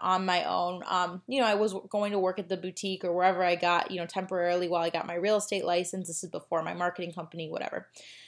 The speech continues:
Um, but that still wasn't the tough part. Like, moving down to Florida wasn't tough.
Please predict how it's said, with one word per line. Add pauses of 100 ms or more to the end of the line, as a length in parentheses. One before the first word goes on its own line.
(280)
Um, (180)
but
that
still
wasn't
the
tough
part.
Like,
moving
down
to
Florida
wasn't
tough.